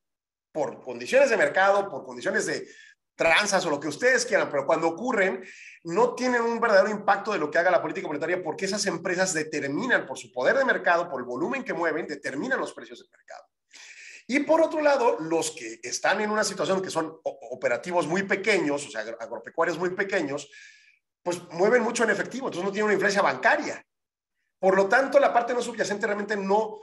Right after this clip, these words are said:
sabe Banco de México por naturaleza que no la va a influenciar. Ya si sí son monopolios a partir de corrupción o a partir de lo que sea, que se encargue la Comisión Federal de Competencia Económica.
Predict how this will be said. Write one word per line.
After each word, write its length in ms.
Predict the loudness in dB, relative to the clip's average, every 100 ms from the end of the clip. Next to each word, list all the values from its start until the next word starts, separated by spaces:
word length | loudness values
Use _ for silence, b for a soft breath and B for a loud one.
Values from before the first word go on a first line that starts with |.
| -10
sabe 380 | -4 0 2 2
Banco 240 | 0 -2
de 60 | -4
México 280 | -4 -6
por 100 | -4
naturaleza 520 | -2 -2 -2 -4 -4 -6
que 80 |
no 160 | -2 2
la 100 | 2
va 80 | 2
a 40 |
influenciar. 600 | -2 -4 -4 -2 -4 -4 _ _ _ _ _ B B B B
Ya 220 | 2 4 4
si 160 | 2
sí 180 | 0 0
son 180 | 2 4
monopolios 640 | 4 4 2 2 4 4
a 100 | 2
partir 320 | 2 -2 -4 -2
de 100 | -2
corrupción 800 | -2 -2 -6 -4 2 4 4 2
o 40 |
a 100 | 0
partir 300 | -2 -6 -4
de 100 | -2
lo 60 | 0
que 120 | 2
sea, 160 | 2
que 100 | 0
se 100 | -8
encargue 280 | -2 0 2
la 80 | 0
Comisión 280 | -2 -6 -2
Federal 140 | -2
de 80 | -2
Competencia 340 | -6 -6 -6
Económica. 500 | -2 0 -2 -4 -12